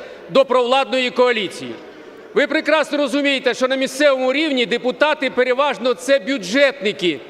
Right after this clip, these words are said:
І коли їх викликає районний або міський начальник і говорить: «Якщо ти не будеш підтримувати те, що я говорю, ти обов'язково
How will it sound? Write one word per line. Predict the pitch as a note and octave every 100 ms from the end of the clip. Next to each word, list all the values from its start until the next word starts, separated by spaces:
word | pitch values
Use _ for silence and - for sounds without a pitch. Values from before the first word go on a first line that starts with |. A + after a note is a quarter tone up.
| - - -
І | A#3+
коли | C#4+ D#4
їх | C4
викликає | C#4 C4+ C#4+ D4 C4+ B3 G#3+
районний | A3 C4 C#4+ C4 A#3
або | B3 B3
міський | C4 B3+ - C4+
начальник | B3+ B3+ C#4+ C4 A#3+ A#3+
і |
говорить: | A#3+ C4 B3 A#3
«Якщо | - C4+
ти | C#4 C4
не | A#3+
будеш | G#3+ C4 B3
підтримувати | B3+ B3+ C#4 C4 A#3+ A#3+
те, | - C4+
що | A#3 A#3+
я | A3+
говорю, | G#3+ B3+ D#4+ D#4 - - - -
ти | D4 C#4+
обов'язково | C4 C4+ C4 - D#4+ D4 A#3